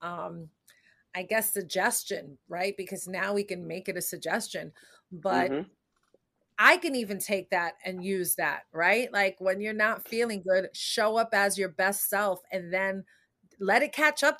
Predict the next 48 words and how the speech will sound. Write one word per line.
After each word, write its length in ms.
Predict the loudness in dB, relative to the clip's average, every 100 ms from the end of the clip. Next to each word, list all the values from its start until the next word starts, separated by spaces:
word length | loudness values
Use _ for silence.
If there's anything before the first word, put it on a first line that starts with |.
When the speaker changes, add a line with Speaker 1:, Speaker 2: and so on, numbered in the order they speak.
| -2
Speaker 1:
to 80 | -2
you, 180 | -8 -4
right? 380 | 2 2 2
Sometimes 540 | -4 -4 0 2 2 2
it 80 | 6
has 220 | 8 6
Speaker 2:
Yes. 40 |
Speaker 1:
to 100 | -2 -16 _ -2
be 60 | 2
the 60 | 2
other 120 | 4
way 160 | 2
around. 420 | 2 2 0 0 -8 _ _ _ _
So 200 | 0 0
I, 200 | 4 2
yeah, 220 | 4 4
I 100 | 4
think 320 | 2 -4 0
that, 260 | 0 0 0
thank 200 | -6 -6
you 80 | -8
for 100 | -10
sharing 380 | -4 0 0 0
that. 180 | -6 -4
That 200 | -2 0
is 160 | 0 -2
a 100 | -4 4
Speaker 2:
I 80 | 6
wanted 280 | 6 4 4
Speaker 1:
really 20 |
Speaker 2:
to, 240 | 2 0 0
and 100 | 2
I 60 | 2
also 180 | 0
wanted 180 | 0 2
to 140 | 2 2
ask 180 | 2 2
you, 40 |
like, 120 | 0
how 140 | 2 -2
do 60 |
you, 80 | 0
like, 180 | -2 -2
for 100 | -4
instance, 300 | -6 -8 -12 -8
how 180 | -4
do 60 | -4
you, 500 | -4 -6 -4 -4 -6